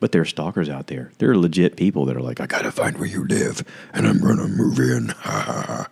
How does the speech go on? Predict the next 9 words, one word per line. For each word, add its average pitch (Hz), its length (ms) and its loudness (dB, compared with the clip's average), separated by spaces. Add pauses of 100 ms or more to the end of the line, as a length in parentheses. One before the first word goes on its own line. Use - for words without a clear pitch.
(240)
and - 160 0
we'll - 160 6
be 120 160 4
best 117 280 4
buddies." 113 480 4 (800)
And 85 260 0 (380)
what, 95 180 0 (100)
you 104 120 2
know, 76 220 -2